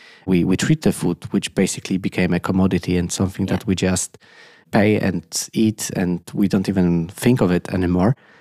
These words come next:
Speaker 1: And the second thing is the founder of Kickstarter, the platform that helps
Speaker 2: Mm-hmm.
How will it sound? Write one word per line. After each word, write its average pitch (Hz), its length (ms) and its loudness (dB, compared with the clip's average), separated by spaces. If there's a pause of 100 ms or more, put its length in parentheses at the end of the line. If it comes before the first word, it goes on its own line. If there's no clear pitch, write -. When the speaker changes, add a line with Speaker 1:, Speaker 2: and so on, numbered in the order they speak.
(220)
Speaker 1:
And 110 140 4
the 107 60 2
second 160 300 2
thing 131 240 2
is 113 260 2
the 107 160 -4
founder 151 340 2
of 107 140 0
Kickstarter, 90 800 -2 (200)
the 101 80 -2
platform 104 540 -2
that 95 240 -4
helps - 580 -2
Speaker 2:
Mm-hmm. 220 200 -6